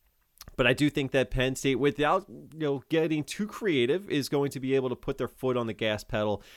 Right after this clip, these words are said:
and really put Kent State in the rearview mirror relatively early on and never really have to look back with too much concern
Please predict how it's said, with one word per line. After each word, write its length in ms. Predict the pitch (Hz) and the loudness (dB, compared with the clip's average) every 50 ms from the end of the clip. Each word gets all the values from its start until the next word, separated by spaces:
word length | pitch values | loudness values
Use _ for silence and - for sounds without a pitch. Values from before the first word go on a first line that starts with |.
| - - - | -20 -10 -4
and 220 | 117 123 123 117 | -2 0 0 2
really 200 | 123 127 120 117 | 2 2 2 2
put 280 | - - 135 113 - - | 0 0 -4 -4 -4 -6
Kent 320 | - - 175 175 180 - | -4 0 0 0 0 -2
State 340 | - - - 113 107 107 - - - - - - - | -6 -6 -6 -4 -6 -6 -8 -14 -20 -20 -20 -14 -6
in 160 | - 143 131 | -4 -2 0
the 80 | 127 123 | 0 0
rearview 400 | 113 135 131 123 110 113 113 110 | 2 4 4 4 4 2 -2 -2
mirror 400 | 113 120 117 113 107 104 101 - - - - - _ | 0 0 0 2 0 0 -2 -4 -8 -18 -20 -20 _
relatively 680 | - 214 208 180 175 160 - - 170 151 131 135 131 117 | -4 -2 2 2 2 2 2 0 -2 -2 0 0 0 0
early 340 | 104 127 127 120 117 113 113 | 2 2 2 2 2 0 0
on 280 | 110 110 110 110 104 | 0 0 -2 -2 -2
and 100 | 107 113 | -2 0
never 220 | 131 147 135 135 123 | 0 0 2 2 0
really 240 | 120 123 120 113 104 | 0 0 0 0 -2
have 200 | 110 110 113 - | -2 -6 -6 -4
to 80 | - 104 | -6 -6
look 340 | 101 110 113 107 - _ | -2 -2 -4 -4 -4 _
back 320 | - 110 104 101 104 - - - - - _ - | -2 -2 0 0 -2 -4 -10 -20 -20 -20 _ -8
with 260 | 117 110 104 - - | -6 -6 -6 -8 -10
too 160 | - - 143 | -6 -6 -4
much 240 | 123 117 - - - | -2 -4 -4 -6 -10
concern 600 | - 113 95 - - - 127 113 104 98 92 | -12 -12 -10 -10 -6 -4 -4 -2 -2 -4 -6